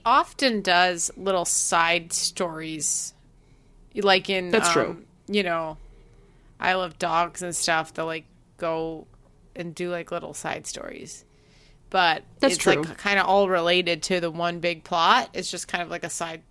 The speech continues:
Speaker 1: uh, it's like an aside story. <laughs> Um,
Speaker 2: Yeah, which I guess, which I guess the, the, the one main plot of the French Dispatch is, like, this is the last,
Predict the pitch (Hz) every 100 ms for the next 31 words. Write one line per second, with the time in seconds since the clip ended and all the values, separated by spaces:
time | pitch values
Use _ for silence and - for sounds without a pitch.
0 | _ _ _ - - - - 180 175 -
1 | 175 175 156 156 - 196 208 226 254 254
2 | 214 196 - - 330 - 240 - 247 -
3 | - - - - - - - 196 185 180
4 | 185 160 80 165 _ _ _ - - 254
5 | 233 254 247 - - _ - - 208 233
6 | 254 - 220 175 - - - 180 160 -
7 | - _ _ _ _ - - 180 185 185
8 | 180 170 165 - 165 151 139 139 147 131
9 | - 135 - 120 - 123 117 120 90 -
10 | _ _ _ _ _ _ _ _ _ _
11 | - - _ _ - - - 160 151 143
12 | 143 139 131 131 120 - -